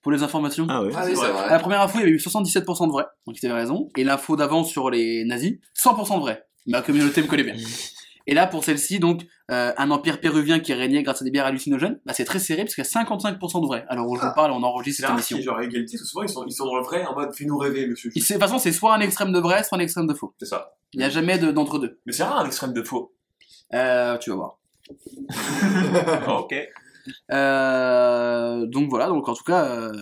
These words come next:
Speaker 1: bah, bon move des Waris qui sont restés au <laughs>
Speaker 4: Ah bah, des cracks.
Speaker 1: en Rennes pendant presque quatre cents ans, juste parce qu'ils mettaient des bières hallucinogènes.
Speaker 3: Ouais.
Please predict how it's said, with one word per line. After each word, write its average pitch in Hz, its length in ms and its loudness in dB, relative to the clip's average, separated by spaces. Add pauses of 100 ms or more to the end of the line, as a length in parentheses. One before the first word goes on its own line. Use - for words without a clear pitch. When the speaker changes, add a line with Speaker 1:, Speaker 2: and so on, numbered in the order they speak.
(180)
Speaker 1:
bah, 120 120 -2
bon 139 160 2
move 202 340 2 (220)
des 135 220 -2
Waris 131 340 2
qui - 100 -6
sont 127 120 -4
restés 123 240 -2
au 120 240 0 (160)
<laughs> 160 480 0
Speaker 4:
Ah 127 100 2
bah, 120 140 2
des 117 80 -4
cracks. - 200 -2
Speaker 1:
en 135 60 4
Rennes 151 220 2
pendant 139 160 0
presque - 320 -4
quatre 156 160 -2
cents 143 180 2
ans, 160 180 -2 (360)
juste 185 200 2
parce 165 180 0
qu'ils 165 100 -2
mettaient 156 180 6
des 151 100 4
bières 147 200 0
hallucinogènes. 135 500 0 (1200)
Speaker 3:
Ouais. 90 120 -6